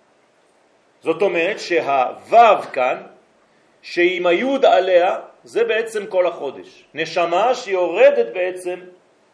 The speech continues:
למציאות של העולם הזה. זה נקרא מתן תורה, האות י' שיורדת לעולם.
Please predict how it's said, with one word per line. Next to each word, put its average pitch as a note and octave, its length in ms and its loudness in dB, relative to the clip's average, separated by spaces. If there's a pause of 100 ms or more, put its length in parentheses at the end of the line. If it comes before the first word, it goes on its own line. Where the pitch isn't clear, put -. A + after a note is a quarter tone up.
למציאות D3+ 540 -8
של D3 140 -8
העולם C3 360 -2
הזה. F2+ 180 -18 (560)
זה E3+ 180 4
נקרא F3+ 260 -2
מתן E3 260 -4 (100)
תורה, G#2 220 -10 (260)
האות E3 360 -2
י' F#3+ 80 -8 (340)
שיורדת E3+ 560 -2
לעולם. B2 360 -4